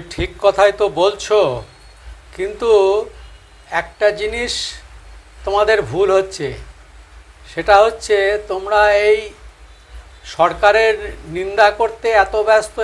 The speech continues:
এবং কোর্ট কাছারি, আইন কানুন, রাজ্যপাল এইসব নিয়ে এত ব্যস্ত যে তোমরা আসল জায়গাটা খ-,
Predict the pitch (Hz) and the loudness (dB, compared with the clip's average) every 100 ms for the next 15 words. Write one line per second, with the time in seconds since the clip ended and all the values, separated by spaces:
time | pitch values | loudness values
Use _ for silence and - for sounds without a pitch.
0 | 208 214 220 214 - - - _ _ _ | 0 2 0 -2 -12 -20 -20 _ _ _
1 | - 185 214 - 214 202 214 214 214 214 | -10 -2 -2 0 -2 2 2 2 -2 -4
2 | 165 170 208 208 196 190 208 208 214 208 | -4 -2 -4 -6 -2 0 2 0 -2 -8
3 | - - - - - - - - 160 160 | -18 -20 -20 -20 -20 -20 -20 -2 -2 0
4 | 190 196 220 214 214 208 214 - _ - | -2 4 6 8 6 2 -4 -16 _ -20
5 | - 202 190 - 220 214 214 220 202 165 | -20 -12 -10 -2 -2 -2 -8 -4 0 0
6 | 226 226 214 208 208 - 175 170 202 - | 0 0 4 4 2 -4 -2 -2 -4 -10
7 | - - - - 170 165 180 180 208 233 | -20 -20 -20 -14 -14 -6 -6 2 4 4
8 | 240 - 170 - 226 226 208 196 202 226 | 2 -2 -4 -2 -2 0 0 2 0 2
9 | 233 - - - 196 | 0 -2 -16 -12 -12